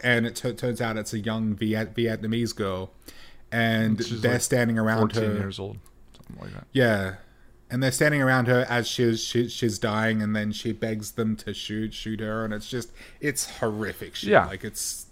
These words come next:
Speaker 2: Yeah.
Speaker 1: Mm.
Speaker 2: The one thing that I was struck by, um, this time was sort of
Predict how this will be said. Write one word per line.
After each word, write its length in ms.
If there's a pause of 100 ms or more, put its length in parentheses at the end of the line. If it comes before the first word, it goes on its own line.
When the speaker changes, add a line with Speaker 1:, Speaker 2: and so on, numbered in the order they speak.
(140)
Speaker 2:
Yeah. 220 (260)
Speaker 1:
Mm. 400
Speaker 2:
The 80
one 140
thing 140
that 120
I 120
was 140
struck 380
by, 200 (220)
um, 540 (680)
this 220
time 220
was 260 (140)
sort 320
of 200